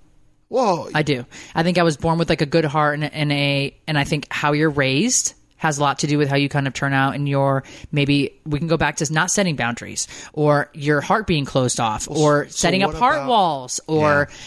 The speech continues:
Speaker 2: you know, so I think it's all, there's a lot of things that are, um, like genetics with addiction. You know, they've seen a lot of the genetics,
Speaker 1: Well, sure.
Speaker 2: claustrophobia,
Speaker 1: Yeah,
Speaker 2: addiction. So
Speaker 1: sure,
Speaker 2: there's a
Speaker 1: sure,
Speaker 2: lot of
Speaker 1: sure.
Speaker 2: things that are genetic based.
Speaker 1: Yeah.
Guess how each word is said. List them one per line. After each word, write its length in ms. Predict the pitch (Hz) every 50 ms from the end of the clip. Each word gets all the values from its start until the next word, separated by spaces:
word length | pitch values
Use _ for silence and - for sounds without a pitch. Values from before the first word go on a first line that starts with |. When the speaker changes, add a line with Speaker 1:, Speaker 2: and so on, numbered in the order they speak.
| - -
Speaker 2:
you 100 | 180 175
know, 160 | 165 156 214
so 180 | 247 - - 196
I 100 | 143 170
think 280 | 175 - 220 208 190 -
it's 220 | 151 - - - - -
all, 260 | 170 175 165 170 175
there's 180 | 165 170 143
a 60 | 170 147
lot 240 | 147 147 139 143
of 60 | 147 -
things 200 | - 147 147 135
that 100 | - 143
are, 180 | 139 135 139 139 - - - - - - - _ -
um, 520 | 156 147 135 131 123 123 123 120 104 - - _ _ _ _ _ _ _ - _ _ _ _ _ _ _ _ _ _ _ _ _ _ _ _ _ _ _ -
like 200 | 208 190 170 -
genetics 420 | - 180 180 180 175 160 - -
with 120 | 160 151
addiction. 500 | 151 143 131 190 - - - - - - - - _ _ _
You 80 | - 139
know, 100 | 139 139
they've 160 | 139 147 143
seen 180 | - - 160 147
a 40 | 139
lot 280 | 139 139 131 127 131
of 100 | 131 131
the 120 | 131 143 135
genetics, 420 | 120 143 139 147 170 151 117 - -
Speaker 1:
Well, 160 | - 151 143
sure. 160 | 135 - 165 147
Speaker 2:
claustrophobia, 440 | 131 113 190 196 190 170 156 139 131
Speaker 1:
Yeah, 140 | 131 123
Speaker 2:
addiction. 440 | 135 147 214 - 208 196 - 160 143
So 60 | 139 -
Speaker 1:
sure, 60 | 170
Speaker 2:
there's 160 | 165 160 147
a 80 | 170 160
Speaker 1:
sure, 80 | 156
Speaker 2:
lot 220 | 170 175 180 208 226
of 80 | 226
Speaker 1:
sure. 20 | -
Speaker 2:
things 180 | 208 175 160 139
that 80 | 165
are 80 | 151 147
genetic 400 | 139 - 151 147 143 139 131 -
based. 520 | - 175 233 277 208 139 - - - - - -
Speaker 1:
Yeah. 200 | - 98 101 85